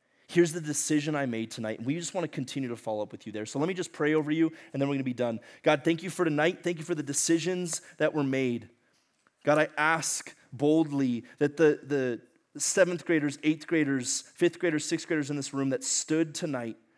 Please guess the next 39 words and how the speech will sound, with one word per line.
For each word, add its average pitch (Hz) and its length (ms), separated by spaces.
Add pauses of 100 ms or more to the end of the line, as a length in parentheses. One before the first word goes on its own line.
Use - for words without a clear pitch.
(140)
that 143 140
this 165 160
wouldn't 156 320
just 170 240
be 175 100
a 151 60
Hume 156 420
decision, 107 540 (1400)
God, 156 140
but 135 100
this 156 180
would 175 120
be 165 100
a 147 60
bookmark 156 720
in 151 100
their 139 160
life 131 300
that 135 100
they 135 120
look 131 260
back 135 320
on 117 260 (160)
and 135 100
say, 135 180
"That 131 360
is 156 160
the 151 80
week 139 400 (180)
that 135 100
I 135 80
gave 131 240
my 147 120
life 135 260
to 127 80
Jesus. 120 440
That's 147 260
the 160 120
week 131 340